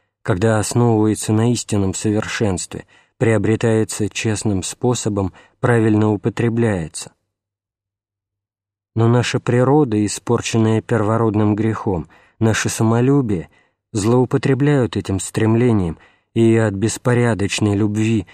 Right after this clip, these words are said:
и уважения к своему превосходству происходит гордость,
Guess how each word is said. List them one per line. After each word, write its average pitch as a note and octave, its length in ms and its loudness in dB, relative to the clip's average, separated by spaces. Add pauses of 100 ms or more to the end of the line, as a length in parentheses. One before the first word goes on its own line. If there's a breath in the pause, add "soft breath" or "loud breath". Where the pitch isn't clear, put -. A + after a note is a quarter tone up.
(100 loud breath)
и A2 80 2
уважения G#2 720 2
к - 80 -10
своему G#2+ 460 2
превосходству G#2 960 -2 (400 soft breath)
происходит A#2 640 2
гордость, G#2+ 600 -2